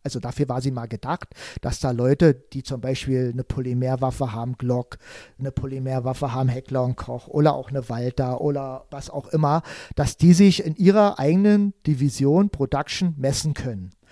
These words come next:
Dann gibt's natürlich auch die Production Optik Division,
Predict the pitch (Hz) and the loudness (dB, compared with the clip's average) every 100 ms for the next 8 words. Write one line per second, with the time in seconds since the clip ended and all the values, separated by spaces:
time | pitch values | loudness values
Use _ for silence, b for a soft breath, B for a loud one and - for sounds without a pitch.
0 | B B B - 156 170 170 190 - 175 | B B B -2 2 4 2 0 -4 -8
1 | 156 170 170 160 156 151 - - 139 131 | -6 -4 -4 -6 -6 -8 -8 -12 -10 -10
2 | - 143 147 - - 139 127 123 - - | -10 -6 -6 -6 -8 -6 -8 -12 -4 -4
3 | - - 240 - 240 214 247 - 302 294 | -4 0 -2 2 0 2 0 0 -2 -4